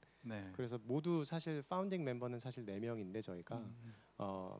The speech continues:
Speaker 2: 서로 연고가 없는데, 이제
Speaker 1: 음.
Speaker 2: 스타트업계에서 이제 여러 가지 이런 행사들을 통해서 만나게 된 분들입니다.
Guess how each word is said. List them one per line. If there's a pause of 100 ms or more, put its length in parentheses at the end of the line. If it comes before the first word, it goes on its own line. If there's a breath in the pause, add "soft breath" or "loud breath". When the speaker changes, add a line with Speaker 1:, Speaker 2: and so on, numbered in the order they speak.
Speaker 2:
서로
연고가
없는데, (120)
이제
Speaker 1:
음.
Speaker 2:
스타트업계에서
이제
여러
가지
이런
행사들을
통해서
만나게
된 (340 loud breath)
분들입니다.